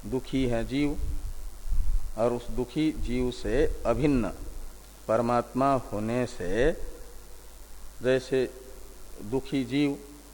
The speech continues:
स्वयं अपने से अभिन्न होने से अपने दुख से दुखी है, ऐसे उससे अभिन्न परमात्मा भी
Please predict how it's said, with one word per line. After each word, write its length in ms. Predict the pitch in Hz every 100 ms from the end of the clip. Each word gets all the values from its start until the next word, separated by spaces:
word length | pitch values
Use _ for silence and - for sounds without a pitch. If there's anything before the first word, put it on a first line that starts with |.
| -
स्वयं 260 | 117 135 151
अपने 400 | 123 - 131 135
से 160 | - 160
अभिन्न 380 | 120 135 143
होने 280 | 131 120 123
से 180 | 123 151
अपने 320 | - - 135
दुख 280 | 120 120 -
से 240 | - 147
दुखी 340 | 139 143 180 139
है, 180 | 113 120 - - - - - - -
ऐसे 240 | 104 120 139
उससे 400 | - 135 - 147
अभिन्न 460 | - 117 143 139
परमात्मा 680 | 135 120 120 131 - 120 110
भी 320 | 98 104 156